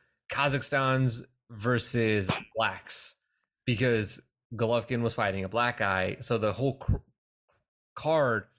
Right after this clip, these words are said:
was essentially Kazakhstan or dude from the Middle East versus black guy. And he's like, "And they were all matched so that, uh, you know, black guys lose."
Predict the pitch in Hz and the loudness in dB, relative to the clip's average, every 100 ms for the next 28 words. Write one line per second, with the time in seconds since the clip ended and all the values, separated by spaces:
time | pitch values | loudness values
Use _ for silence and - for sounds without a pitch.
0 | _ _ - 120 113 190 185 131 123 110 | _ _ -6 -4 0 0 0 -2 0 2
1 | 101 _ _ _ _ _ - 135 135 127 | 0 _ _ _ _ _ -2 0 0 0
2 | 139 131 131 127 117 113 123 127 120 120 | 0 2 0 0 0 2 2 2 2 2
3 | 120 117 - 117 - 98 113 104 107 95 | 2 0 0 -4 -4 -2 -2 0 0 0
4 | 92 - _ _ _ _ _ - 117 113 | -2 -6 _ _ _ _ _ -2 2 4
5 | 110 110 110 107 117 110 95 101 - 131 | 4 4 2 0 0 0 0 0 0 2
6 | 127 120 156 202 170 196 190 156 131 127 | 2 2 2 2 2 2 0 -2 2 4
7 | 123 117 - 131 120 117 175 180 123 151 | 4 2 2 2 4 2 2 2 2 0
8 | 170 _ _ _ _ _ _ _ _ _ | -4 _ _ _ _ _ _ _ _ _
9 | _ _ 123 180 170 156 165 208 285 175 | _ _ -4 -2 0 2 2 2 2 2
10 | - - | 2 -2